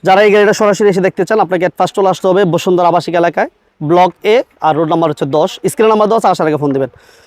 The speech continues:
আমরা এই গাড়িটার ডিটেলস যদি একটু বলার চেষ্টা করি, এই গাড়িটা হচ্ছে দুই হাজার পাঁচের মডেল, পাঁচের রেজিস্ট্রেশন, totally অরিজিনাল কন্ডিশনে আছে বলা চলে।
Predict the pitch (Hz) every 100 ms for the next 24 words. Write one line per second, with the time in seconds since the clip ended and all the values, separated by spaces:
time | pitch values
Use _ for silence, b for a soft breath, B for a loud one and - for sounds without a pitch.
0 | b 208 269 262 269 285 285 254 240 202
1 | 233 220 226 247 247 214 196 240 269 220
2 | 196 214 220 - 190 208 214 - 214 233
3 | 202 202 196 190 196 180 175 - 180 202
4 | 240 285 _ _ b b b - 269 302
5 | 302 311 311 302 392 392 _ - 240 240
6 | 226 220 196 196 170 147 165 175 151